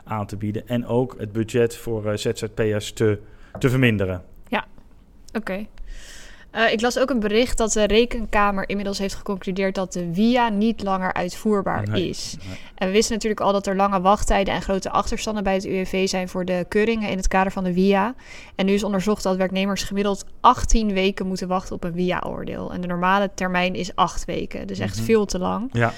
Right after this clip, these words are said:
Speaker 2: Eh, werknemers die te laat een oordeel krijgen, ontvangen een voorschot op de wia-uitkering. En inmiddels is ook bepaald dat dat voorschot, ook al is het ten onrechte toegekend, dat dat niet hoeft te worden terugbetaald. Dus de kosten zijn,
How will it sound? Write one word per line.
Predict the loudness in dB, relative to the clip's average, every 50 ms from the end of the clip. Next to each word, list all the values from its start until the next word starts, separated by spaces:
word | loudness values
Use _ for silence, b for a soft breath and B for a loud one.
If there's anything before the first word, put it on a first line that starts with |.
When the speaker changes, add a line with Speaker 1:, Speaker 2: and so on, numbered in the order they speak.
| B B B B B B
Speaker 2:
Eh, | 2 4 4
werknemers | 4 4 4 4 4 2 2 2
die | 0 0
te | 0 0 2
laat | 6 6 8 6 6
een | 4 0
oordeel | -2 -2 -2 -2 -4
krijgen, | -2 -2 -2 -2 -2 -4 -6
ontvangen | -8 -8 -6 -6 -6 -6 -6 -6
een | -8
voorschot | -4 -2 0 0 0 0 -2 -4 -4
op | -4 -4
de | -4 -4
wia-uitkering. | -2 0 2 4 4 4 4 2 2 0 0 0 0 0 0 -2 -4 -6 -8 -6 -4
En | -2 -2
inmiddels | 0 0 0 0 0 -2 -2
is | -4 -2
ook | -2 -2
bepaald | -2 0 6 6 8 8 6 4
dat | 2 0
dat | 0 0 0 -2
voorschot, | 0 2 4 4 4 4 2 0 2 2 2 0 -2 -6 B B B B B B B B -2
ook | 0 2 2
al | 2
is | 2 0
het | 0 -2 -2
ten | -2 -2 -2
onrechte | 0 0 0 2 2 0 0 -2 -4 -2
toegekend, | 0 0 2 2 0 0 2 4 4 4 2 0 -4 -8 -8 -8
dat | -4 -2 -2 0
dat | 0 0 0
niet | 0 0 0 0
hoeft | -2 -2 -4
te | -4
worden | -4 -2 -2 -2 -2
terugbetaald. | -2 -4 -2 0 0 0 0 -2 -2 -4 -4 -6 -10 -12 B B B B B B B B
Dus | -6 -4 -2
de | -2
kosten | 2 2 2 2 2 0 -2
zijn, | -2 -4 -4